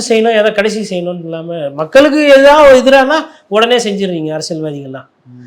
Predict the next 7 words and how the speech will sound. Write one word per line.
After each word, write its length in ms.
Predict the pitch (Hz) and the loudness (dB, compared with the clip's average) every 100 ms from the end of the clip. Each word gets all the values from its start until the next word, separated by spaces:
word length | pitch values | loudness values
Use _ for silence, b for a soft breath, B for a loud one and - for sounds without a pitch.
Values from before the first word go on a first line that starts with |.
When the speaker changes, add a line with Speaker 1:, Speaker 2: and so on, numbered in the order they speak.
| 117 | -4
Speaker 1:
அரசியல்வாதிகள் 800 | 165 262 262 302 294 285 277 277 | 2 4 4 4 6 6 4 2
மீது 200 | 277 285 | 2 4
எதனா 240 | 262 254 262 | 4 6 4
விசாரணைனா 580 | 240 202 254 240 233 277 285 254 220 - B - | 0 2 2 2 0 0 0 0 -2 -4 B -2
அவங்க 220 | 214 226 202 | 0 0 0
கொஞ்சம் 240 | 214 202 | 0 2
நண்பராகவே 560 | 220 254 254 247 262 | 2 4 6 6 4